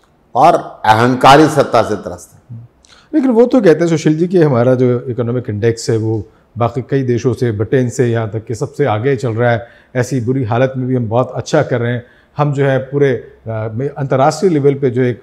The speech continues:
Speaker 2: बड़े नेता के साथ, बड़ी पार्टी के साथ मौजूद हैं, तो हम बहुत बेहतर चल रहे हैं, विकास की गंगा बह रही है।
Speaker 1: हमारा डॉलर के मुकाबले में रुपया कहाँ पिट गया,
Speaker 2: हम्म।
Speaker 1: हमारा डीजल और पेट्रोल सौ रुपये पार कर गया।
Speaker 2: जी।
Speaker 1: किसान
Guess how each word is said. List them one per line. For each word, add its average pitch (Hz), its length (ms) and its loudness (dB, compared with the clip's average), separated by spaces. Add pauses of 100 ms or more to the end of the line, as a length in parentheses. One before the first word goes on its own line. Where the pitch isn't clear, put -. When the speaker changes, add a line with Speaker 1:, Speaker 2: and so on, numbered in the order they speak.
(160)
Speaker 2:
बड़े 117 260 -2
नेता 127 280 -2
के 139 100 -4
साथ, 123 340 -2
बड़ी 127 180 -2
पार्टी 135 360 -2
के 139 80 -4
साथ 110 280 -4
मौजूद 135 340 -2
हैं, 139 160 -2 (300)
तो 156 60 -4
हम 185 300 -2
बहुत 160 240 0
बेहतर 131 400 0
चल 139 140 -2
रहे 123 140 -2
हैं, 110 80 -4
विकास 147 340 -2
की 160 300 -4 (260)
गंगा 170 340 4
बह 117 180 2
रही 107 220 -4
है। 98 140 -12 (440)
Speaker 1:
हमारा 113 220 -4
डॉलर 110 420 -2
के 113 180 -8
मुकाबले 107 460 -6
में 110 120 -8
रुपया 107 360 -4
कहाँ 95 320 -10
पिट 98 220 -10
गया, 101 260 -6 (200)
Speaker 2:
हम्म। 104 220 -6 (320)
Speaker 1:
हमारा 104 400 0
डीजल 104 380 -4
और 107 120 0
पेट्रोल 104 600 -4
सौ 101 280 -8
रुपये 101 240 -6
पार 95 260 -2
कर 95 180 -6
गया। 95 300 -6 (140)
Speaker 2:
जी। 110 120 -4 (540)
Speaker 1:
किसान 120 720 -4